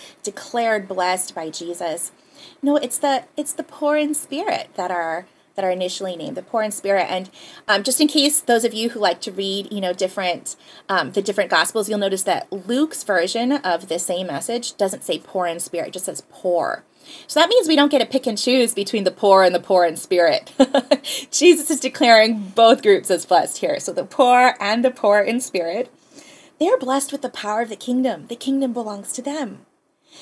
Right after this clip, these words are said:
It's those who mourn, those who cry, those who lament, who are blessed with comfort, right? Our world says, "Happy ones are blessed," because you don't need to be comforted. It's the meek, the gentle,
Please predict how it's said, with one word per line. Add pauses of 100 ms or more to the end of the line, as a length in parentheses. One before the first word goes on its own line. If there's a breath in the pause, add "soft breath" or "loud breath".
(100)
It's
those
who
mourn, (380 soft breath)
those
who
cry,
those
who
lament, (100)
who
are
blessed
with
comfort, (280 loud breath)
right?
Our
world
says, (140)
"Happy
ones
are
blessed,"
because
you
don't
need
to
be
comforted. (1040 loud breath)
It's
the
meek, (200 loud breath)
the
gentle,